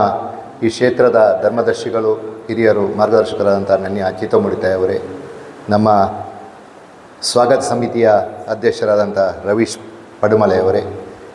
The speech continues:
ಇಲ್ಲಿ ಉಪಸ್ಥಿತರಿರುವ ಶ್ರೀ, ಈ ಕ್ಷೇತ್ರದ ಪ್ರಮುಖರಾದ ನಟರಾಜ್ ಅವರೇ, ಹಾಗೂ ಈ ಸಮಿತಿಯ ಎಲ್ಲ ಉಪಾಧ್ಯಕ್ಷರುಗಳೇ, ಎಲ್ಲ ಸ್ವಾಗತ ಸಮಿತಿಯ ಪದಾಧಿಕಾರಿಗಳೇ,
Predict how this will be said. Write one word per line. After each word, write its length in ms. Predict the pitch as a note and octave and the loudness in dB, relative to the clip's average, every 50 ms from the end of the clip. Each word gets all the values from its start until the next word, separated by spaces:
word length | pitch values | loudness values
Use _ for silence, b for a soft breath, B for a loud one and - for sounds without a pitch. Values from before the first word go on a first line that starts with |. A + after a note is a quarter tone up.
| - - - - | -20 -6 -2 0
ಇಲ್ಲಿ 180 | A2 A2+ A#2+ | 2 4 4
ಉಪಸ್ಥಿತರಿರುವ 920 | A#2 A2+ A2 - B2+ A#2+ A#2+ A#2+ A#2 A#2 A#2 A2 A2+ A#2 A2+ G#2+ G2 - - - - - - - - - - - - | 4 4 4 2 0 2 2 4 2 4 4 2 4 4 4 4 2 0 -2 -8 -10 -12 -14 -16 -18 -20 -20 -14 -10
ಶ್ರೀ, 100 | - A#2 | -8 -6
ಈ 200 | A2+ A2+ A2+ A2+ | -4 -2 -2 -4
ಕ್ಷೇತ್ರದ 760 | - - B2 B2 A#2+ - B2 A#2+ A#2 A2+ G#2+ G2+ F#2 - - - - - | -2 -2 -2 -2 0 2 2 4 6 6 6 4 2 0 -6 -12 -10 -4
ಪ್ರಮುಖರಾದ 500 | A2 G#2+ A2 A2 - A2 G#2+ G#2+ G2+ G2 | -2 -2 -2 0 2 2 4 4 4 4
ನಟರಾಜ್ 560 | G#2+ G2+ G2 G2 G2+ F#2 G2 G#2+ G#2 F#2+ G2+ | 2 2 0 0 -4 -4 -2 -2 -2 -2 -2
ಅವರೇ, 460 | G2+ F#2+ G2 G#2+ G#2 - - - - - - - - - - - | -2 -2 -2 -4 -6 -8 -10 -12 -14 -16 -18 -18 -20 -12 -2 0
ಹಾಗೂ 460 | A2 A2 A2 A#2 A2+ G2 F#2 F2+ - - - - - - - - - | 2 4 4 4 4 4 2 0 -4 -8 -10 -12 -14 -16 -14 -6 -2
ಈ 80 | A2+ A2+ | -2 -2
ಸಮಿತಿಯ 540 | - - B2 B2+ C#3 C#3 C3 C#3+ C3+ B2+ A#2 G#2+ F#2+ - - - - - - - - - - | 0 0 0 2 2 2 2 4 4 4 4 4 2 0 -4 -10 -12 -14 -16 -18 -16 -10 -6
ಎಲ್ಲ 220 | G#2+ A2+ B2+ C3 | -2 2 4 4
ಉಪಾಧ್ಯಕ್ಷರುಗಳೇ, 1160 | A#2+ A2+ A2 A2 - B2 A#2+ A2+ G#2+ A#2+ - - A#2 G#2+ F#2+ G#2 G#2 G#2 A2 - - - - - - - - - | 4 4 2 0 2 0 0 2 0 -2 0 0 0 0 0 0 0 0 -2 -4 -6 -10 -16 -18 -20 -16 -10 -6
ಎಲ್ಲ 180 | G#2 G#2 A2+ A2 | -2 2 2 2
ಸ್ವಾಗತ 360 | - - G#2+ A2 A2 A#2+ A2 | 2 4 4 4 4 4 2
ಸಮಿತಿಯ 460 | - - A#2 A#2 A2 F#2+ A#2 A2+ G#2+ G#2 - - | 0 -2 -4 -4 -4 -4 0 2 2 2 2 0
ಪದಾಧಿಕಾರಿಗಳೇ, 1040 | F#2+ - A2 A2 - - - A2 G2+ G2 F#2+ F#2+ F#2+ G2+ - - - - - - | 0 0 2 2 2 0 0 -2 -2 0 -2 -2 -4 -4 -6 -8 -10 -14 -14 -16